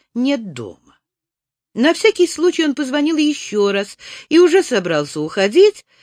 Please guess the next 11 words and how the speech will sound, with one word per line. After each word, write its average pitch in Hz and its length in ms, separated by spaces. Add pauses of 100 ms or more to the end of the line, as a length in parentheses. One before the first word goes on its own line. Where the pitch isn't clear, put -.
(200)
когда 180 340
за 156 160
дверью 311 500
послышались 254 800 (240)
неуверенные 208 720
шаги, 247 460 (260)
и 240 160
на 226 140
пороге 311 560
показался 302 840 (280)
Гунька. 208 800